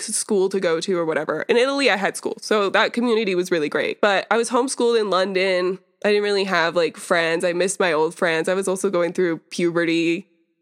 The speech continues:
And so I was like, "Uh, this is, like, not great." Yeah, just, like, having a sense of home was always in California.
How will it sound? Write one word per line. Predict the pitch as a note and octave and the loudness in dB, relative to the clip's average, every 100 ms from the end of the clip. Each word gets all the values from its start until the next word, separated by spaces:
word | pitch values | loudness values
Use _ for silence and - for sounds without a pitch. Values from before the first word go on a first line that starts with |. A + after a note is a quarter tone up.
| _ | _
And | G#3 | -4
so | G3+ | 0
I | F3+ | 0
was | F3 | 0
like, | D#3+ D3+ D#3 - | 0 0 -2 -4
"Uh, | - D3 F3 F3+ F3+ F3+ | -2 2 2 2 2 0
this | F3+ G#3 | -2 -2
is, | G#3+ G3+ | -2 0
like, | F#3 E3 | 0 0
not | E3+ D#3+ C#3+ | 0 0 0
great." | D#3 C#3 C#3+ D3 D3 - | 0 0 2 0 -2 0
Yeah, | F4 F4 E4 | 2 2 2
just, | E4+ F4 | -2 0
like, | F#4+ F#4+ - _ - | 0 0 -6 _ -4
having | - C#4+ D4 E4 | 2 2 2 0
a | D4 | 0
sense | - A#3+ A#3+ | 2 0 2
of | A#3+ | 0
home | G#3+ G3+ G3+ G3+ G3 G3+ G#3+ | 2 2 4 2 0 -2 -6
was | G3+ G#3+ G3+ F#3+ F#3+ - _ | 0 2 2 0 -2 -10 _
always | G#3 A#3 A#3 | 2 2 2
in | G3 G3 | 0 0
California. | G3+ E3 E3+ - D3+ C#3+ - | 0 0 -2 -2 0 0 -2